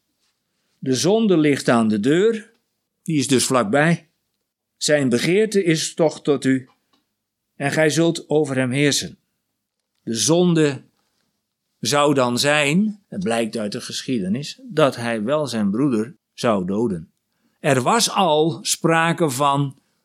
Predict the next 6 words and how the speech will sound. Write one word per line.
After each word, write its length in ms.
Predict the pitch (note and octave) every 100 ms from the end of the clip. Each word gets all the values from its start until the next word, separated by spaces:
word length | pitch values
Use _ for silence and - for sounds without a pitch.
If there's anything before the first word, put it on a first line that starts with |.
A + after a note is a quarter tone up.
| _ _ _ _ _ -
onmin, 580 | F#3 E3+ F3+ F#3+ B3
op 160 | C4 F#3
zijn 180 | G3+ A3
minst, 540 | A#3+ D4 - - - _ _ -
jaloezie, 1000 | B2+ D#3 D3+ D#3+ D#3+ D#3+ A3+ C4+ C4+ _ _
toorn, 560 | - E3 F#3 G#3+ D4+